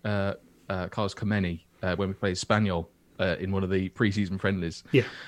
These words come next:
Speaker 1: But I was mesmerised by two guys' just passing ability, literally penalty area to corner, penalty area to corner, sort of si-, sixty, seventy, eighty yard passes.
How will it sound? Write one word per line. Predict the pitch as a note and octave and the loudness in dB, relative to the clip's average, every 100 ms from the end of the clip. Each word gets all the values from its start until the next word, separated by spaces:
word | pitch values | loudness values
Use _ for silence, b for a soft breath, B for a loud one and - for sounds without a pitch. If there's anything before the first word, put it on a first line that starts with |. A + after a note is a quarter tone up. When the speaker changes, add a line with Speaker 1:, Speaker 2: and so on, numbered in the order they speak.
| B - | B 2
Speaker 1:
But | F#2+ | 4
I | |
was | G#2+ | 4
mesmerised | A2+ C3 A#2+ A#2 G#2+ F#2+ | 6 6 4 2 2 0
by | - G2+ | -2 -4
two | - A#2 | -2 -2
guys' | A2 G2 F#2+ | -2 -4 -6
just | G#2+ - | -8 -4
passing | B2+ A#2+ - G#2 | 0 0 2 0
ability, | F#2 F2+ G#2 | -2 -4 2
literally | A#2 - - G2 | 2 2 -2 0
penalty | - C#3 A#2+ A2+ | 4 6 6 6
area | G#2 G2 F#2+ | 8 6 2
to | - | 2
corner, | C3+ G#2 E2+ | 4 6 4
penalty | - C3+ B2+ A#2+ | 2 0 2 4
area | G2+ | 4
to | G2 G#2+ | 2 0
corner, | A#2+ G2 E2 - b b _ _ - | 2 2 0 -6 b b _ _ -16
sort | - - - - | -14 -2 0 0
of | |
si-, | - - - | 0 -2 2
sixty, | - - - B2+ | 4 4 4 4
seventy, | - B2+ A#2 A#2 - | 6 6 6 2 6
eighty | C3+ C3 A#2+ | 6 8 6
yard | A2+ A2+ | 8 6
passes. | B2 A2 G#2 - D#2 - | 6 6 4 0 -6 -8